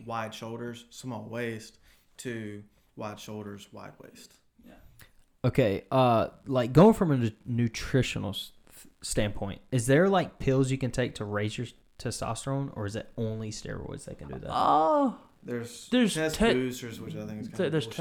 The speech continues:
Speaker 2: test boosts, but there's also, like, there's natural things that you can do. Like, uh, one is ashwagandha.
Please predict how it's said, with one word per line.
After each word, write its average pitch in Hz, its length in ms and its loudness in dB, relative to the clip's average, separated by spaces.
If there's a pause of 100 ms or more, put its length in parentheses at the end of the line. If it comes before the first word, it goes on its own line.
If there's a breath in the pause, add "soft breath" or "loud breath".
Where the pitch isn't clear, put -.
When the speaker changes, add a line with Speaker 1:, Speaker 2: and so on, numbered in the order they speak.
(120)
Speaker 2:
test 156 100 -10
boosts, 165 200 0
but 175 120 -4
there's 185 140 4
also, 214 260 4
like, 151 140 4
there's 170 160 4
natural 139 340 4
things 123 300 0
that 131 80 -2
you 120 80 -4
can 120 140 -4
do. 123 200 0
Like, 120 280 -2
uh, 120 300 -2 (720 soft breath)
one 147 240 6
is 135 140 2
ashwagandha. 127 800 2